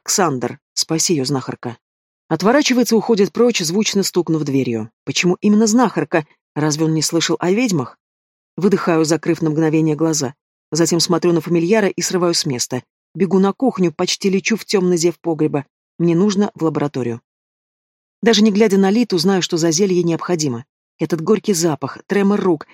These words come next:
синяки под глазами. Все кажется таким знакомым, будто не раз сталкивалась с подобным. Отыскав на стеллаже нужную склянку, возвращаюсь. Опускаюсь на колени перед кроватью с девочкой, веду ладонью над бесчувственным телом.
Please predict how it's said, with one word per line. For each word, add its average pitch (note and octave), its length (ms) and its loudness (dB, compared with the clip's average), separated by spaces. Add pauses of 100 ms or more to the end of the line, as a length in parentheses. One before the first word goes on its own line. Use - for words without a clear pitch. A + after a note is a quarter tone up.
(120)
синяки G3 380 0
под E3 140 -2
глазами. D3+ 500 0 (300)
Все - 180 -4
кажется G3 340 -2
таким G#3+ 260 -2
знакомым, F3+ 560 0 (260)
будто F3+ 260 -2
не F3+ 100 2
раз F#3 260 0
сталкивалась D#3 580 -2
с - 20 -8
подобным. C#3+ 460 -4 (420)
Отыскав F#3+ 360 -6
на A3+ 100 2
стеллаже F#3 340 0
нужную F#3+ 280 0
склянку, A3+ 460 0 (260)
возвращаюсь. F3+ 680 -2 (340)
Опускаюсь G#3 380 0
на F3+ 80 2
колени F#3 320 2
перед D#3+ 200 -2
кроватью E3+ 400 -2
с D3 40 -4
девочкой, F3+ 520 -2 (200)
веду F3 240 -2
ладонью F#3 360 2
над E3 120 0
бесчувственным G3 600 -2
телом. C#3+ 380 -4